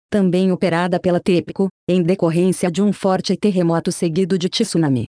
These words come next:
A retomada do reator seis havia sido autorizada em dezembro do ano passado pela Assembleia da Província de Niigata,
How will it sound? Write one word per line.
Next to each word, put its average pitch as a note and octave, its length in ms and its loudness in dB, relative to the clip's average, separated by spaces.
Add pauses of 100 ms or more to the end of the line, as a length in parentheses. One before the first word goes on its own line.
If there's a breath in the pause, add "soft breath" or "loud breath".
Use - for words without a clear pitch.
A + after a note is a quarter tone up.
(340)
A E3 40 0
retomada F3 600 0
do D#3 120 0
reator D#3+ 480 -2
seis F3+ 280 -2
havia E3 320 2
sido F#3 300 -2
autorizada D3+ 640 0
em F#3 60 0
dezembro F#3+ 520 0
do G3+ 140 2
ano E3+ 180 2
passado E3+ 460 -2
pela G3+ 220 0
Assembleia F3 500 0
da F#3 100 0
Província D3 600 0
de F#3 100 -2
Niigata, E3+ 560 0